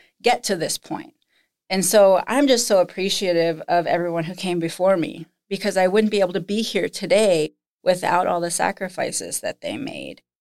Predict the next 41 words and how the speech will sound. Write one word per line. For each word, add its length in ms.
And 560
as 320
a 80
Dakota 440
woman 280
coming 340
into 200
these 200
spaces, 800
you 80
know, 300
I, 320
I, 920
<laughs> 0
I 40
know 300
a 40
lot 200
of 160
professional 680
Native 280
women 280
know 180
what 120
it's 200
like 280
to 120
walk 300
into 260
primarily 480
white 240
spaces 680
and 280
to 520
bring 180
your 180
own 260
seat 380
to 100
the 120
table, 560